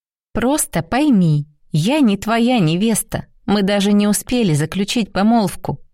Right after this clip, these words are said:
И вся моя родня признала, что этот брак был бы ошибкой». Но, как назло, в этот самый момент в помещении нелегкая принесла пожилого благообразного преподавателя.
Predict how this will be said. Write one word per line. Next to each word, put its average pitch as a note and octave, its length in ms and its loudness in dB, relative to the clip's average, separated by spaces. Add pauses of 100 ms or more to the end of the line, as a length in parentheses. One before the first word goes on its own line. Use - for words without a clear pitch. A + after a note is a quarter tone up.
(180)
И F3+ 100 -4
вся A#3+ 340 -2
моя D3+ 340 2
родня F3 360 0
признала, G3+ 720 0 (220)
что - 320 -6
этот F3+ 340 -4
брак A#3 400 -4 (140)
был B3 240 0
бы A#3 140 0
ошибкой». F#3 640 -2 (840)
Но, C3+ 520 0 (760)
как - 300 -4
назло, D#3 800 0
в E3+ 120 -2
этот G3 340 -2
самый F#3 420 2
момент D3+ 560 0
в - 240 -14
помещении G#3 680 2
нелегкая F3 680 -2
принесла C#3+ 540 -2
пожилого C#3+ 600 -2
благообразного C3+ 840 -2
преподавателя. C3 880 -4